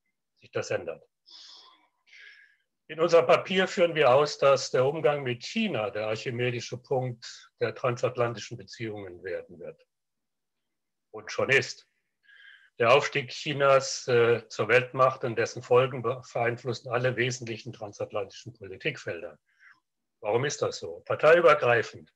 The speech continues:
und das ist wichtig, der gesamte Kongress betrachtet China als den strategischen Hauptkonkurrenten und als Bedrohung der Weltmachtrolle der U S A.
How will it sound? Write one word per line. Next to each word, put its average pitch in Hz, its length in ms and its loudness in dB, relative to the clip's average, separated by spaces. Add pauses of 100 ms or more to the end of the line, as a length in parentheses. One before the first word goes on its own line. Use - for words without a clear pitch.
und 107 120 -18
das 104 100 -14
ist 101 160 -16
wichtig, 139 380 -12
der - 100 -10
gesamte 143 420 -2
Kongress - 640 -6 (1200)
betrachtet 139 540 2
China 104 680 -8
als 123 380 -4
den 160 260 -4
strategischen 131 840 -4
Hauptkonkurrenten 107 920 -4 (440)
und 127 120 -12
als 113 220 -8
Bedrohung 147 800 -2 (920)
der 104 100 -8
Weltmachtrolle 120 720 2
der 120 180 0
U 113 140 -4
S 113 160 -6
A. - 260 -6